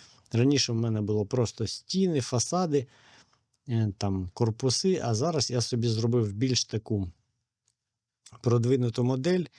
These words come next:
Я зробив папки, і в папках ще окремо в мене підлога, стеля, стіни, фартух і так само фасади.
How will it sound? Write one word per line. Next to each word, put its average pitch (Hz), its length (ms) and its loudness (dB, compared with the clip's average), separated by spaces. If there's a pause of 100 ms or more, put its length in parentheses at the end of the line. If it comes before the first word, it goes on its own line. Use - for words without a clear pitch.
(220)
Я 123 140 4
зробив 120 400 0
папки, 135 580 -2 (240)
і 127 120 0
в - 80 -4
папках 156 440 0
ще 123 180 -2
окремо 123 460 0
в 104 100 -2
мене 107 340 -2 (380)
підлога, 127 520 2
стеля, 139 640 -2
стіни, 139 380 -2
фартух 135 500 -2
і 117 60 0
так 113 180 -2
само 123 420 -2 (540)
фасади. 110 720 -2